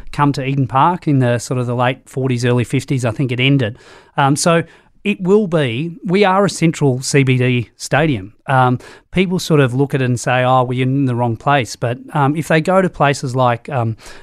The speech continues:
Wembley or Twickenham or Tottenham, these aren't downtown stadiums. And I, I, I think you've got this amazing brand,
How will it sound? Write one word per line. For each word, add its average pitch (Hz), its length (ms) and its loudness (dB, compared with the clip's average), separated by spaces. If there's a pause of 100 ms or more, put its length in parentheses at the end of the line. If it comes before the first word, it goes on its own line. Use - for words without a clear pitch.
(220)
Wembley 156 760 2
or 110 260 -4 (440)
Twickenham 156 460 0
or 101 120 -6
Tottenham, 151 500 -2 (280)
these 202 220 0
aren't 165 240 2
downtown 123 460 0
stadiums. 123 720 -2
And 131 260 0 (520)
I, 175 80 0
I, 180 680 -2
I 170 60 2
think 180 320 -2
you've 170 160 -2
got 165 160 -4
this 160 160 -4
amazing 151 640 2
brand, 113 520 -4